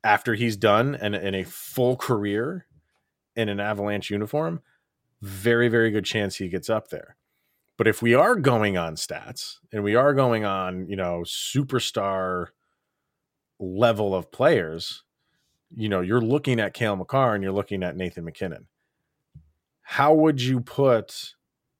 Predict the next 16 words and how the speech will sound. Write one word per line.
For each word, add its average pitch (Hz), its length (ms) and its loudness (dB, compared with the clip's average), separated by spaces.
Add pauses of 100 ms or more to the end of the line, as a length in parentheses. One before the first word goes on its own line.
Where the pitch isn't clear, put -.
(200)
Gabe 117 240 2
Landeskog 107 720 0
above 92 960 0 (720)
what 101 720 -2 (500)
Nathan 113 360 0
MacKinnon 101 580 0 (160)
is 101 580 2 (280)
and 110 160 -2
still 143 300 0
can 120 240 0
potentially 104 500 -2
be, 90 480 -4 (920)
and 104 260 -2
even 117 520 -2 (200)
Cale 110 220 -2
Makar? - 480 -6